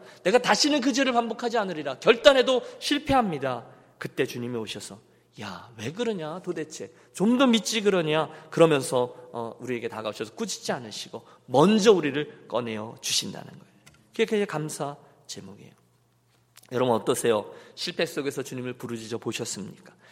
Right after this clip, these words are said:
그분이 일하시던가요? 아니면 여러분을 버려 두시던가요? 여러분, 오늘 저와 여러분이 그 연약함 가운데도 그래도 하나님의 사람으로 살아가겠다고,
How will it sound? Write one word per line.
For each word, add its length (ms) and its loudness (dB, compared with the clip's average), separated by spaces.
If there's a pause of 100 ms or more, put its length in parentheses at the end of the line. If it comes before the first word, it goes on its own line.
(200)
그분이 300 -2
일하시던가요? 960 2
아니면 300 -4
여러분을 340 0
버려 400 -4 (260)
두시던가요? 680 -10 (800)
여러분, 340 -6
오늘 300 2
저와 280 -2
여러분이 520 -6 (240)
그 160 0
연약함 500 2
가운데도 440 -2
그래도 800 6 (120)
하나님의 360 0
사람으로 460 -4
살아가겠다고, 1040 -6